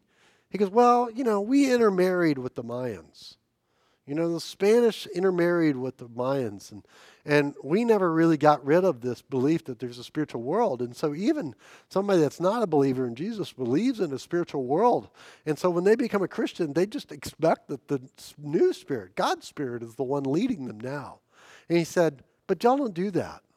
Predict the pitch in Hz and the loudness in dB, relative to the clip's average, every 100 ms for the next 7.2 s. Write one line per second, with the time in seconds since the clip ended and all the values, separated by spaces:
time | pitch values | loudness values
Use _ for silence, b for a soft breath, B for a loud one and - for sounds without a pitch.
0 | _ _ 139 156 190 185 240 202 151 151 | _ _ -12 -2 6 6 6 4 8 8
1 | 160 143 139 175 233 - 175 180 - 156 | 8 6 4 4 2 -2 -2 -4 -8 -10
2 | 160 156 143 160 170 - 165 175 170 180 | -10 -12 -6 -4 -4 -6 -6 -2 0 0
3 | B B B B - 147 170 151 - 151 | B B B B -2 4 4 4 0 2
4 | 185 202 - 165 143 139 160 202 202 - | 2 0 -4 -4 -2 0 2 4 2 0
5 | 196 208 170 - 175 175 - 151 151 160 | -2 -2 -8 -6 -2 -2 -4 -4 0 0
6 | 196 202 123 123 131 139 - 139 147 151 | 0 -2 -6 -2 -2 -2 -8 -6 -6 -4
7 | 175 | -8